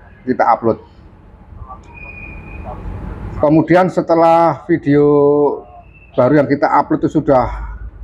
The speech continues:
muncul secara publik, maka kita kembali kepada channel yang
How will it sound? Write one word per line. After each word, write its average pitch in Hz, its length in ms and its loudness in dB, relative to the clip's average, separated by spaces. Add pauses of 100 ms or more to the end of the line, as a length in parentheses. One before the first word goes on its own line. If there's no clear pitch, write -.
(300)
muncul 185 320 2
secara 151 240 2
publik, 147 560 0 (560)
maka 160 560 0 (400)
kita 156 320 2
kembali 143 400 4
kepada 147 480 0
channel 147 320 4
yang 123 160 2